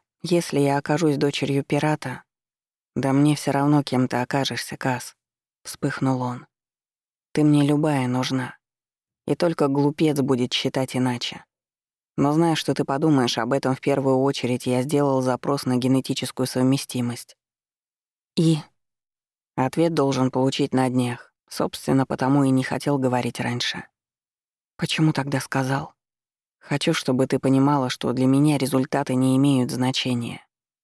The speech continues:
Даже если ты окажешься дочерью пирата, я от тебя всё равно не отступлюсь». Я прикусила губу.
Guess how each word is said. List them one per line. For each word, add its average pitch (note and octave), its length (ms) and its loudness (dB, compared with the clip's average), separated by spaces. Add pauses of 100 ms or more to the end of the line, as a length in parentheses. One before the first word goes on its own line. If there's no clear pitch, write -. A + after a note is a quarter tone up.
Даже C#3 300 0
если C3 360 -2
ты C#3 120 -2
окажешься C3+ 560 -2
дочерью B2+ 460 0
пирата, C3+ 400 -2
я B2 200 -2
от B2 80 -6
тебя - 220 -4
всё - 180 -8
равно C#3 240 2
не B2+ 160 0
отступлюсь». B2 640 -8 (920)
Я D#3 200 2
прикусила C#3 600 -2
губу. C#3+ 380 -2